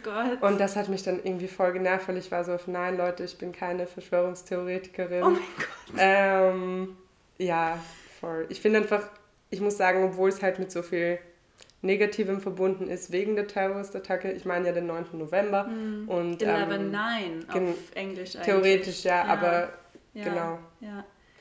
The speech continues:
Speaker 2: Und für mich, Ellie Preis neun eins eins wär's theoretisch ausgesprochen,
Speaker 1: So
Speaker 2: mein
Speaker 1: sprech
Speaker 2: Instagram.
Speaker 1: ich's aus,
Speaker 2: Ja,
Speaker 1: ja.
Speaker 2: und so reimt sich's halt auch ein bisschen und klingt irgendwie cool.
Speaker 1: Ja.
Speaker 2: Und deshalb dachte ich mir damals irgendwann, als ich den Insta-Namen kreiert hab, "Hey,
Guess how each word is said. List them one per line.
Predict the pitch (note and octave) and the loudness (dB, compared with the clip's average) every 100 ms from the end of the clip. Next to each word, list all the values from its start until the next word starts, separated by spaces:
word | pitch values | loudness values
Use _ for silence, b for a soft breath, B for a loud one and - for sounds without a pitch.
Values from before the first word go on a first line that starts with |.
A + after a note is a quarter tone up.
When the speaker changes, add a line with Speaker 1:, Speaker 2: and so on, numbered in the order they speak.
| B B B | B B B
Speaker 2:
Und | A3+ A3+ - | 2 2 -4
für | - A3+ | 2 4
mich, | A#3+ - - | 4 0 2
Ellie | G3 A3+ | 4 4
Preis | A#3+ G3+ G#3+ G#3 | 2 4 4 2
neun | F3 F#3 F#3+ | 4 4 4
eins | F3+ F3+ | 0 0
eins | - F3 F3 E3+ - - D#3 - | 0 2 2 -2 -14 -14 -14 -2
wär's | E3 E3 D#3+ | 2 4 2
theoretisch | - E3+ E3 E3 - | -2 -2 -2 -4 -2
ausgesprochen, | E3 D#3+ F#3 - D3+ D#3 E3 | -2 -2 -8 -6 -6 -4 0
Speaker 1:
So | |
Speaker 2:
mein | E3+ | 0
Speaker 1:
sprech | E3+ F3 | 2 0
Speaker 2:
Instagram. | C#4 E3 D#3 | 0 0 -2
Speaker 1:
ich's | D#3+ - | -4 -4
aus, | B3 C4 B3+ | -2 0 0
Speaker 2:
Ja, | A3 B3 G#3+ | 0 2 2
Speaker 1:
ja. | A#3+ G3+ - - | 0 -4 -6 2
Speaker 2:
und | G#3 G3 | 4 6
so | A3+ | 6
reimt | A3+ G#3 A#3+ | 8 6 6
sich's | A#3+ G#3 | 2 0
halt | F#3+ F3 | 0 2
auch | F3 F#3 | 2 2
ein | F#3 | -2
bisschen | F#3 F#3 F3+ | -2 -4 -4
und | F3 | -2
klingt | G#3+ G#3 G#3 | 2 2 2
irgendwie | F#3+ F3+ - | -2 -2 -2
cool. | B3 G#3+ G#3 | 2 6 6
Speaker 1:
Ja. | |
Speaker 2:
Und | F#3+ | 6
deshalb | F#3 F#3 - | 4 4 0
dachte | F3 - | -2 -2
ich | F#3 | -6
mir | F3+ | -4
damals | E3+ E3 F3 E3+ - | 0 0 0 -4 -2
irgendwann, | F#3 F3 F3 F3 | -2 0 2 0
als | F3 | -2
ich | F3 | -6
den | D#3+ | -6
Insta-Namen | - F3 - E3 D#3+ E3 | -6 -6 -6 -6 -4 -6
kreiert | E3 F3 E3+ | -6 -6 -4
hab, | F3 E3+ | -6 -2
"Hey, | A#3+ A#3 | 2 2